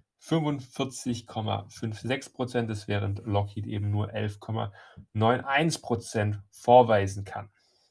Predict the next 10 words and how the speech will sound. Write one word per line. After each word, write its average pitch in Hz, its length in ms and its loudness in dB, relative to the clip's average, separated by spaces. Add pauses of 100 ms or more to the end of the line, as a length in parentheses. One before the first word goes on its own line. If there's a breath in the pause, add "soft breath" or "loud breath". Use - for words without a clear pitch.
(880)
So, 123 240 0
ich - 140 -4
würd - 140 -12
mal 131 100 -6
sagen, 123 200 2
das 117 120 -4
ist 123 160 -10
so 123 100 -6
die, 110 280 -6 (580 soft breath)
die 107 220 -6